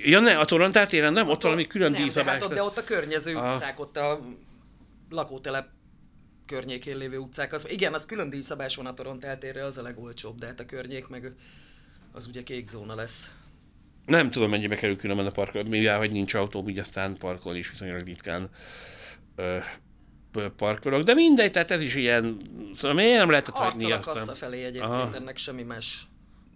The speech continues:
Speaker 2: értelme nincsen. Túl azon egyébként, hogy szerintem innentől kezdve tényleg meg,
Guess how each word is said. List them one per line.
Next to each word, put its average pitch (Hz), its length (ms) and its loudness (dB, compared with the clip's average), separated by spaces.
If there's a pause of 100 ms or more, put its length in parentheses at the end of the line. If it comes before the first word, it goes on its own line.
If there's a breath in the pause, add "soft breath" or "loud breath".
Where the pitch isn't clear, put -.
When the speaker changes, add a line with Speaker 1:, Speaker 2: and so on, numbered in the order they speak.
(420)
Speaker 2:
értelme 117 440 -14
nincsen. 143 380 -6
Túl 165 220 -8
azon 156 260 -2
egyébként, 165 420 -6
hogy 135 100 -10
szerintem 165 420 -6
innentől 165 380 -8
kezdve 170 240 -8
tényleg 160 260 -4
meg, 123 160 -10